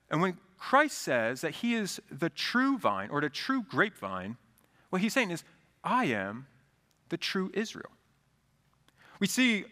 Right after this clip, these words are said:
hints at this in, say, Isaiah chapter five, right?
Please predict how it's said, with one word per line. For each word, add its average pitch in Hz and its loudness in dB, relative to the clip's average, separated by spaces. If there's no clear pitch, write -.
hints 214 2
at 135 2
this 113 -2
in, 147 -4
say, 156 2
Isaiah 147 2
chapter 143 -4
five, 113 0
right? 110 -8